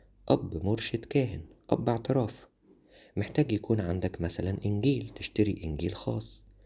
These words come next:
محتاج تحضر بلاي ليست هتسمعها لشرح الكتاب المقدس،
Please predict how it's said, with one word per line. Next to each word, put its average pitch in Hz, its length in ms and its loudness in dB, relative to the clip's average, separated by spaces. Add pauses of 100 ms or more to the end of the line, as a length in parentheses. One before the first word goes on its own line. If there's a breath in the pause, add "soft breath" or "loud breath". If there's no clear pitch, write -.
(340 soft breath)
محتاج 147 340 2
تحضر 104 640 -2 (400 loud breath)
بلاي 113 220 6
ليست 107 440 0 (120)
هتسمعها 104 800 -2 (160)
لشرح - 360 0
الكتاب - 400 -2
المقدس، 90 720 -4